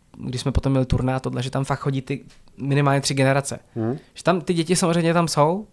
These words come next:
Speaker 1: ty teen-, nebo teenageři, já nevím, jestli říkat děti, že dítě je po deset let, to zase jako tam nechodilo, ale teenageři, dejme tomu, jejich rodiče a třeba i, i prarodiče. A byly tam ty tři generace a každý, každá generace si v tom něco našla.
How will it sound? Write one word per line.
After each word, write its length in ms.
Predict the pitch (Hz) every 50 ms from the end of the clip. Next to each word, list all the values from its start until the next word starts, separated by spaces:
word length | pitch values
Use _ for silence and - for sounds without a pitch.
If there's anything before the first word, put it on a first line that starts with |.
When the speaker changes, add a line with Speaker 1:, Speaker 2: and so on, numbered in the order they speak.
| _ _ _ -
Speaker 1:
ty 100 | - 135
teen-, 240 | 135 - 151 143 143
nebo 180 | - 131 123 127
teenageři, 480 | - - 131 135 143 147 143 139 -
já 60 | 131 123
nevím, 120 | 120 123
jestli 160 | 123 123 -
říkat 200 | 127 120 - 120
děti, 260 | 123 131 131 - 123 110 117
že 80 | 117 113 117 117 - - - - - -
dítě 280 | - 120 123 117 - 135
je 460 | 131 131 131 127 123 123 120 120 120 - -
po 80 | - 127
deset 320 | 113 127 - - 135 -
let, 160 | 131 127 131
to 100 | - 117
zase 240 | 98 120 113 - -
jako 160 | 117 - -
tam 280 | 123 123 123 120 117 113 113 120 120 117 113 117
nechodilo, 480 | 117 113 - - 139 123 113 - - -
ale 80 | 123 120
teenageři, 480 | - - 135 143 156 156 165 165 170
dejme 220 | 160 165 165 165 160
tomu, 300 | 170 165 160 160 156 156 - - - - - - - - -
jejich 160 | 135 135 -
rodiče 320 | 143 135 131 135 - -
a 80 | - -
třeba 240 | - - 131 127 - -
i, 220 | 127 120 117 - - -
i 120 | 123 117
prarodiče. 580 | - - 120 120 117 117 117 113 113 - 139 - - - - - - - - - - - -
A 260 | - 117 117 113 113 113
byly 100 | 120 123
tam 100 | 127 131
ty 100 | 131 -
tři 140 | - - 143
generace 420 | 135 139 135 135 135 127 - -
a 100 | - -
každý, 320 | - - 135 127 - 139 131
každá 360 | - - 143 135 131 143 143
generace 360 | 127 139 135 135 131 - 135
si 100 | 131 143
v 60 | 127
tom 120 | - 143 135
něco 200 | 131 127 - 139
našla. 360 | 131 120 - - - -